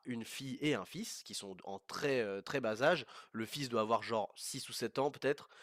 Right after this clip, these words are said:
et, euh, et le, ou huit,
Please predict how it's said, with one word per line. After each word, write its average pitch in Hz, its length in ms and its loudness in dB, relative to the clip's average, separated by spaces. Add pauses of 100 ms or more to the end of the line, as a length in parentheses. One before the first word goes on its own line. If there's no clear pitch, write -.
(260)
et, 113 160 2
euh, 101 640 -2
et 107 120 -6
le, 101 580 -4
ou 113 280 -4
huit, 123 380 -8